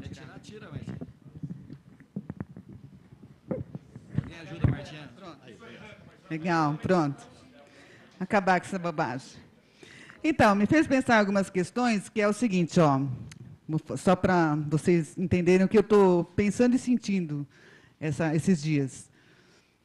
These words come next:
Speaker 2: Eu vi uma notícia no rádio hoje de manhã que umas empresas compraram o, aquele jogo Candy Crush. Todo mundo aqui sabe o que é, né?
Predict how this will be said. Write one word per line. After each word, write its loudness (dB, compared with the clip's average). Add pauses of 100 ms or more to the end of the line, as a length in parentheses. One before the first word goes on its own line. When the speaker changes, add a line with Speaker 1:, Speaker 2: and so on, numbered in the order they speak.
(680)
Speaker 2:
Eu 6
vi 0
uma 0
notícia 2
no 4
rádio 4
hoje 2
de -8
manhã 2 (1000)
que 2
umas 0
empresas -2
compraram 0
o, -4 (260)
aquele 0
jogo 2
Candy 2
Crush. 4
Todo -6
mundo 0
aqui -2
sabe -2
o -18
que -6
é, -2
né? 0